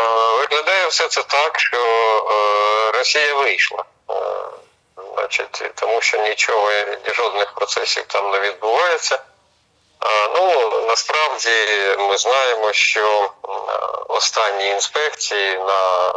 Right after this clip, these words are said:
суднах, які, е, йшли до, е,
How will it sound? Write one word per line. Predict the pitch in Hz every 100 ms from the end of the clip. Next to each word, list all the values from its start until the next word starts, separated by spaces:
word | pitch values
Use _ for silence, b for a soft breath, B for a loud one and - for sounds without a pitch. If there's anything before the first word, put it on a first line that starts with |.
| 92
суднах, | - - - 101 95 -
які, | - -
е, | 95 - - _ _ _ _ - - _ _ - 104 104
йшли | 107 - 107 101 101
до, |
е, | 98 92 92